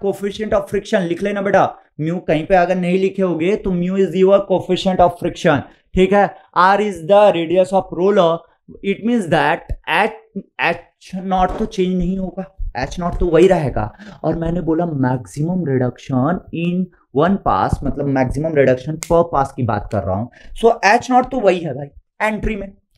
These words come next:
Exit में एच एफ कम होते जाएगा, एच एफ जितना कम होगा ये del H उतना ज्यादा होगा। और अगर मैंने del H मैक्सिमम बोला तो एच एफ क्या होगा? मिनिमम होगा। So final,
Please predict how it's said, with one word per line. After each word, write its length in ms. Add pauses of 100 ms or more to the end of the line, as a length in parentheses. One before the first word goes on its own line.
(460)
Exit 540
में 120
एच 320
एफ 200 (200)
कम 180
होते 260
जाएगा, 280 (300)
एच 140
एफ 100 (100)
जितना 400 (140)
कम 140
होगा 420 (400)
ये 120 (120)
del 300
H 180
उतना 360
ज्यादा 280
होगा। 380 (340)
और 160
अगर 360
मैंने 320
del 180 (100)
H 120
मैक्सिमम 580
बोला 300
तो 160 (100)
एच 180
एफ 160
क्या 120
होगा? 280
मिनिमम 500
होगा। 320 (240)
So 180 (200)
final, 500